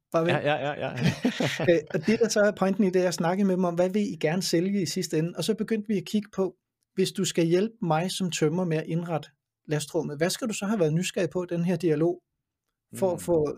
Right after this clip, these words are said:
Speaker 1: mig til at se ideen i, det kunne da være rigtig interessant, hvis I også hjælper med indretningen. Hvad vil du
Speaker 2: Ja.
Speaker 1: gerne have mig til at fortælle om? Det er noget med mine erfaringer med min tidligere varevogn. Passede den i indretningen til min butik?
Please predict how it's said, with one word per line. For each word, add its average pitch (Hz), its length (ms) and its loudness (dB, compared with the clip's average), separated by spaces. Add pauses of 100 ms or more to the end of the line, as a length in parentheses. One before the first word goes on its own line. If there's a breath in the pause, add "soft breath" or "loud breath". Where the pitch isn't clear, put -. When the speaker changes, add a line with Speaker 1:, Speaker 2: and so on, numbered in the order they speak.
Speaker 1:
mig 180 280 0
til - 80 0
at 185 60 0
se 185 120 0
ideen 185 360 0
i, 180 100 -2
det 165 120 -2
kunne 160 160 0
da 143 60 0
være 131 180 0
rigtig 165 220 -2
interessant, 156 380 -4
hvis 151 140 -8
I 147 40 -2
også 156 180 -4
hjælper 151 240 -4
med 160 180 0
indretningen. 196 580 -4 (320)
Hvad 175 100 0
vil 190 120 -2
du 185 100 -2
Speaker 2:
Ja. 165 60 2
Speaker 1:
gerne 185 140 0
have 175 120 -2
mig 143 100 -2
til 185 100 -6
at 175 80 -8
fortælle - 340 -6
om? 139 140 -6 (680)
Det 196 80 2
er 202 40 2
noget 196 160 4
med 208 80 4
mine 151 220 0
erfaringer 180 400 0
med 160 100 0
min 139 140 0
tidligere 202 380 0
varevogn. 143 380 0
Passede 185 400 0
den 202 140 -4 (640)
i 165 100 0
indretningen 170 520 -2
til 156 160 -2
min 139 120 -2
butik? 190 280 -4